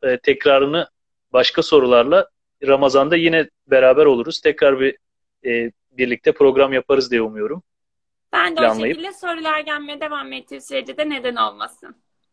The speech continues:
Speaker 1: Tabii ki hocam. Oldu o zaman. Görüşmek üzere hocam.
Speaker 2: Çok
Speaker 1: Yayını
Speaker 2: teşekkür
Speaker 1: kapatıyoruz
Speaker 2: ediyoruz
Speaker 1: galiba.
Speaker 2: vakit ayıran herkese de. Herkese keyifli pazarlar diliyorum.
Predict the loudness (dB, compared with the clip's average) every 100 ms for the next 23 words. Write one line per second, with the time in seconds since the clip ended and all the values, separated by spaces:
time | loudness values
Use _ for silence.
0 | _ _ _ _ _ -2 -2 -2 -4 -4
1 | -4 -10 _ -8 -6 0 0 2 -6 -2
2 | -2 -2 -6 -10 -4 -2 -2 -2 -4 -4
3 | -6 -4 -4 -4 -4 -2 -2 -4 -6 -6
4 | -6 -6 -6 -6 -8 -8 -10 -14 -16 -14
5 | -12 -10 -10 -10 -20 -20 -18 -18 -18 -12
6 | -8 -6 -4 -6 -8 -12 -12 -12 -14